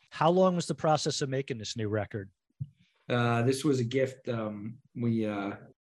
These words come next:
Speaker 2: we had time. I mean, you know, the struggle through covid kinda kept everybody in lockdown, but I say it's a gift because it kept, um, making us reflect on what we had.
Speaker 1: Yep.
Speaker 2: You know, I, I, I did a show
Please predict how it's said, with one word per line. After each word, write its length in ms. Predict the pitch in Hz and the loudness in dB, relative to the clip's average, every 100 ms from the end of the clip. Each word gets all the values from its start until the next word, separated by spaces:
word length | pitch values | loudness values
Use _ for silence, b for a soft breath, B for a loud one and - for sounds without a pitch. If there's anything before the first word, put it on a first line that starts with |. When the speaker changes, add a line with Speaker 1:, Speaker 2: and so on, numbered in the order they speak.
| 123 | -2
Speaker 2:
we 140 | 117 | 2
had 340 | 120 131 131 123 | 4 2 0 -4
time. 540 | 127 131 123 107 113 | -2 0 0 0 -2
I 40 | 107 | -2
mean, 340 | 107 107 110 123 | 0 0 -2 -4
you 140 | 113 | -6
know, 140 | 101 101 | -6 -6
the 80 | 101 | -6
struggle 360 | - 139 127 | -2 2 2
through 220 | 120 127 120 | 2 0 -2
covid 500 | - 131 123 110 - | 4 6 6 2 -2
kinda 220 | 107 104 | -8 -6
kept 260 | - 123 | -6 -2
everybody 360 | 120 107 110 107 | -2 0 0 0
in 80 | 101 | 0
lockdown, 640 | 110 135 131 113 101 98 95 b b b b _ - | -2 -2 -2 -4 -4 -6 -12 b b b b _ -4
but 360 | 113 107 104 | 0 0 -2
I 60 | 101 | -4
say 180 | 107 131 | 0 2
it's 160 | 120 - | 2 0
a 40 | |
gift 300 | 123 131 123 | 0 0 0
because 240 | 110 104 | -4 -4
it 180 | 101 - | -6 -8
kept, 480 | - 117 - - - - | -6 -6 -6 -10 -20 -10
um, 420 | 104 98 95 92 87 _ _ - - - | -8 -6 -8 -10 -14 _ _ -20 -20 -6
making 400 | 117 123 123 110 | 0 0 0 0
us 480 | 104 98 - - - _ _ _ _ | -2 -4 -8 -10 -16 _ _ _ _
reflect 480 | 107 104 123 117 120 | -6 -2 0 0 -2
on 140 | 98 | -4
what 160 | 107 101 | -4 -4
we 80 | 90 | -6
had. 460 | 95 92 85 78 - _ _ | -6 -8 -8 -10 -18 _ _
Speaker 1:
Yep. 160 | 113 110 | -4 -2
Speaker 2:
You 100 | 107 - - | -4 -10 -16
know, 140 | 95 | -12
I, 140 | 92 101 | -6 -6
I, 240 | 90 101 - 117 | -4 -6 -2 0
I 20 | |
did 180 | 123 110 | 2 2
a 40 | |
show 580 | - 143 123 120 123 | 2 4 6 6 4